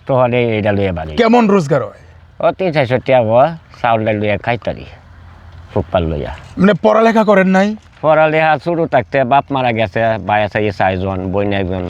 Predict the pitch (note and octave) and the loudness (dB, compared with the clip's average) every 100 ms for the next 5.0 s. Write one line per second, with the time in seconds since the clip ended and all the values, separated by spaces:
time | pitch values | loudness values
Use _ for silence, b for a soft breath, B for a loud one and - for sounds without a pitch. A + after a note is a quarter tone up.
0 | E2+ F#2+ F#2+ F#2+ G#2 F2+ D2 - B B | -4 0 0 2 0 0 -4 -10 B B
1 | B B B B C#3 C3 C#3 - - - | B B B B 2 4 2 0 -10 -20
2 | - - - - D#3+ D3 C#3 B2+ C#3 C#3 | -20 -20 -10 0 2 2 2 4 4 2
3 | - G2+ - D#3+ D#3+ D#3 D3 C#3 D3+ C#3+ | -2 -10 -4 0 2 2 2 2 2 2
4 | C#3 - - C#3+ F3 D3 C3+ G2 F2+ | 0 -4 -4 0 2 0 0 -4 -6